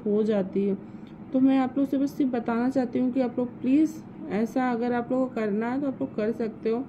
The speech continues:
वहाँ कोई दिक्कत नहीं है, कोई परेशानी नहीं है। आप लोग आराम से घर बैठे सिर्फ तीन घंटा आपको,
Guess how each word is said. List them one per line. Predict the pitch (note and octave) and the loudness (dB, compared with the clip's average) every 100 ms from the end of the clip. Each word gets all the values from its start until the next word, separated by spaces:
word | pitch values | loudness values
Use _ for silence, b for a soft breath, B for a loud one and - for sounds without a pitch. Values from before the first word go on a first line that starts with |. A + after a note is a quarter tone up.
| B B B - A3 | B B B -4 2
वहाँ | B3 | 2
कोई | A#3+ C#4 D4 | 4 4 6
दिक्कत | C4+ C4+ - C4+ C4 | 4 0 0 0 2
नहीं | B3+ C4 C#4 | 4 4 4
है, | |
कोई | C#4 C4 C4 | 2 2 2
परेशानी | B3 A#3 B3 A#3 A#3+ | 0 -2 0 0 0
नहीं | A#3 A#3 | 0 0
है। | B3 | 0
आप | A#3+ A#3 | 0 -2
लोग | A#3 A3 | -2 0
आराम | A3 A3 A3+ | -2 -2 0
से | A#3+ - C4+ B B B B - | 0 0 -2 B B B B -2
घर | G3+ A#3 | 0 2
बैठे | A#3 A3 B3+ | 2 2 0
सिर्फ | - C4 - | 0 -2 -2
तीन | A#3 A#3+ | 2 2
घंटा | A3 A3+ G#3+ G#3+ | 4 2 2 0
आपको, | A3 - - C4 | -2 -6 -6 -4